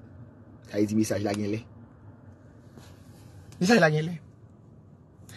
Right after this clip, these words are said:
M pa pale nou la don blag. M pa pale nou la. <laughs> M pa pale nou la don mouvi rev.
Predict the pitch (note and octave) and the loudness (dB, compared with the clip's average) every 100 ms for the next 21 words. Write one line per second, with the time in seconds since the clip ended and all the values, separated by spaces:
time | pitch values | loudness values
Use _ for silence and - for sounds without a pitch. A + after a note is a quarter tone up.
0 | - - C#3 E3+ - C#4 G#3 F3+ D3+ D3 | -12 4 8 8 8 8 8 6 2 6
1 | D3 C3 A#2 C#3+ A2+ G2+ - - - - | 6 4 0 -2 -2 -8 -20 -20 -20 -20
2 | - - - - - - - - A#2 D3 | -20 -20 -20 -20 -20 -20 -20 -2 6 6
3 | - F#3+ F3+ D3+ C#3 B2 A2 C3+ - - | 6 6 6 6 4 2 0 -4 -10 -20
4 | - - - - - - - - - - | -20 -20 -20 -20 -20 -20 -20 -20 -10 0
5 | C#3 - - E3+ G3+ - - F3+ D#3 D3 | 0 0 6 8 8 8 4 6 4 2
6 | C3+ B2+ B2 A#2 A2+ A#2 C#3+ G2+ | 2 2 0 0 0 2 2 0